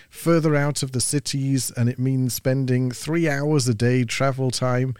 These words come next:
just for eight hours together in the office. And in many cases, where they'll then be sat in the office having Teams meetings that they could basically have done at home as well. Now, on the other hand,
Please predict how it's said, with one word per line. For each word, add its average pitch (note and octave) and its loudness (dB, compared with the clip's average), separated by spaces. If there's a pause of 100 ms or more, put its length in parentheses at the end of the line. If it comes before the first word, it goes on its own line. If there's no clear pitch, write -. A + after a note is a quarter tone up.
(300)
just C3+ -2
for C3+ -2
eight B2 0
hours A#2+ 2
together A2 0
in G#2 2
the G#2+ 2
office. - -6 (380)
And C#3 0
in E3 4
many B3+ 0
cases, A2+ -2
where B2+ 0
they'll B2+ 0
then B2+ 0
be A#2 2
sat - -4
in G#3 0
the D3 4
office A2 -2 (300)
having G#2+ 2
Teams E3 0
meetings G#2+ -2
that C#3+ -6
they G3 -2
could - -6 (120)
basically F#3+ -2
have C#3 -2
done C3 0
at A#2 -4
home A2 -2
as G2+ -8
well. - -8 (1080)
Now, E3+ 4
on A3+ 2
the B3 2
other C4+ -2
hand, A2+ 2